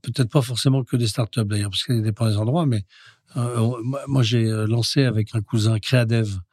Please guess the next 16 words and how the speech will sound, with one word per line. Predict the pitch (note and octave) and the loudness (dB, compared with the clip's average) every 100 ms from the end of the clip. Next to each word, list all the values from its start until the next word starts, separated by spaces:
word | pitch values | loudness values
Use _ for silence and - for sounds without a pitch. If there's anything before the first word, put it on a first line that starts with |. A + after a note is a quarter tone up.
| _ - - _ _ | _ -20 -20 _ _
il | G#2+ | -2
y | G#2 | 0
a | G#2 G2+ G2+ G2+ G2+ | 0 0 -2 -2 -2
vingt-cinq, | G2+ G#2 G2+ G#2+ G2+ B2+ A2+ - | -2 -2 0 -2 0 0 0 2
euh, | A2+ G#2+ G#2 G#2 G2+ | 2 2 0 -2 -2
vingt-cinq | G#2 F#2+ A#2 F3 | -2 0 -2 0
ans, | E3+ | -2
je | |
crois. | - C3+ D#3+ - - - - - - | 0 -2 -2 -8 -18 -18 -20 -20 -16
Créadev, | - C3 D#3+ | 0 2 2
ça | E3 D3+ | 2 0
veut | B2 A#2+ | 0 2
dire | C3 B2+ | 2 0
création, | - D#3 C3+ - F3 | 0 2 2 2 -2
accompagnement, | D3 C#3+ C3 B2 B2+ C3+ | 0 2 2 2 -2 0
développement. | B2+ A#2+ A2+ - G2 | 2 0 0 -8 -10